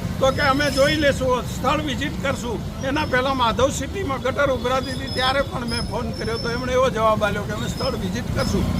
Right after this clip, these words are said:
બાકી કશું જ એમની બધાની મિલીભગત છે અને ઘણા બધા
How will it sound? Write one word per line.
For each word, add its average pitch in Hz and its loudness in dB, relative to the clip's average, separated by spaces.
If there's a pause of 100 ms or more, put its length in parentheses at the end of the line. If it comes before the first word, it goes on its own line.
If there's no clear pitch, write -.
(200)
બાકી - 4
કશું 320 2
જ - 4
એમની 294 6
બધાની 302 4
મિલીભગત 262 2
છે 226 0 (560)
અને 285 2 (380)
ઘણા 226 4
બધા 294 2